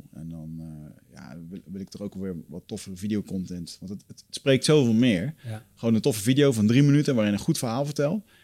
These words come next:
Speaker 1: Ja, dan weet ik gewoon zeker dat, dat ik daar, eh, een x-aantal van viraal kan laten gaan. Of in ieder geval,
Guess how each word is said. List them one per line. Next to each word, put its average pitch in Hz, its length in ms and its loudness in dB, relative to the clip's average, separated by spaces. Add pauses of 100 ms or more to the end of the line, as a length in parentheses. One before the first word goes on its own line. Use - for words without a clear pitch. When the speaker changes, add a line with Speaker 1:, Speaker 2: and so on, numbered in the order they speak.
(320)
Speaker 1:
Ja, - 140 -16
dan 98 140 -4
weet 107 140 0
ik 104 80 -2
gewoon 101 180 -2
zeker 117 280 4
dat, 101 160 -2
dat 104 240 -6
ik 92 80 -6
daar, 92 320 -4
eh, 92 480 -6
een 95 80 -8
x-aantal 92 340 -12
van 90 460 -8
viraal 101 400 -4
kan 92 140 -6
laten 85 240 -8
gaan. 82 340 -12
Of - 280 -16
in 98 80 -8
ieder 147 160 4
geval, 110 400 0